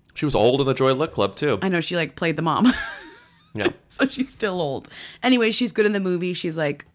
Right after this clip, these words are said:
Speaker 2: you know, quiet, sweet.
Speaker 1: Very, like, distinguished, like,
Speaker 2: Yeah.
Speaker 1: uh,
Speaker 2: Yeah.
Speaker 1: prestige, who, as,
Speaker 2: I
Speaker 1: as
Speaker 2: wouldn't
Speaker 1: we've
Speaker 2: say,
Speaker 1: come
Speaker 2: like,
Speaker 1: to call them.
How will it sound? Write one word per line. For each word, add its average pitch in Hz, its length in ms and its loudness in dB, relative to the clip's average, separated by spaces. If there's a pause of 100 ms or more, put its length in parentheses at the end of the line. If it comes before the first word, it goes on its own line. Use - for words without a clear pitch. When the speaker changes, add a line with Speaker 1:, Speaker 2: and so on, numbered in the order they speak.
(140)
Speaker 2:
you 170 100 -2
know, 110 180 -4 (100)
quiet, 156 480 -2 (240)
sweet. - 180 -6
Speaker 1:
Very, 127 140 2
like, 117 340 0
distinguished, 110 800 0 (120)
like, 104 180 0
Speaker 2:
Yeah. 87 100 -2
Speaker 1:
uh, 98 420 -4 (180)
Speaker 2:
Yeah. 101 100 -4
Speaker 1:
prestige, 95 560 -2
who, 95 240 0
as, 95 140 0
Speaker 2:
I - 60 4
Speaker 1:
as - 20 4
Speaker 2:
wouldn't 294 220 4
Speaker 1:
we've - 80 0
Speaker 2:
say, 226 160 4
Speaker 1:
come 202 60 -2
Speaker 2:
like, 165 160 2
Speaker 1:
to - 60 -6
call 95 220 0
them. 104 180 -4